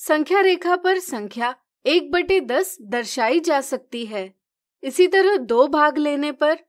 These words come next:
दो बटे दस, तीन भाग लेने पर तीन बटे दस इत्यादि भाग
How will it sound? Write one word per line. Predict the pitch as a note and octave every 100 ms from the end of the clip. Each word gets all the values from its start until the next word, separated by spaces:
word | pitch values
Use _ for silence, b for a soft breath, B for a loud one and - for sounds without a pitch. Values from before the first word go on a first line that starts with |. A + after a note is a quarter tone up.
| -
दो | G3 A#3 B3+
बटे | C#4+ C#4+ D#4+
दस, | B3+ G3 A#3+ - - _ _ -
तीन | E4 G#4 G4
भाग | D#4 D#4+ C#4
लेने | B3 A#3+ C4
पर | B3+ A#3 G#3 _ -
तीन | D4+ F4 F4
बटे | E4+ F4 F4
दस | A3 G3+ D#4 - - _ _ C4+
इत्यादि | C4 D4 C#4 C#4 F#4
भाग | C#4 A#3 C4+